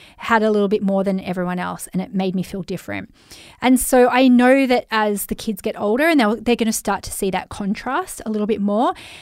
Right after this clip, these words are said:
and how we can talk to them about that. So we live in a big house. We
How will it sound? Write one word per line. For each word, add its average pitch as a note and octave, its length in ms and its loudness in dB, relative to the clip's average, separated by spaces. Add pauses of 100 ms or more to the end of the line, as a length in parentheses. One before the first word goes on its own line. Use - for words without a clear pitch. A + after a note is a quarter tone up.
(220)
and A3+ 560 4
how G#3+ 640 2
we G3+ 140 -2
can - 160 -4
talk G3 260 -6
to - 100 -10
them F3+ 140 -4
about E3 300 -6
that. E3+ 260 -8 (220)
So A#3 180 4
we C4+ 160 2
live C#4+ 140 4
in C4+ 60 4
a A#3+ 40 4
big G3 200 -2
house. G#3 420 -2
We G3+ 160 -4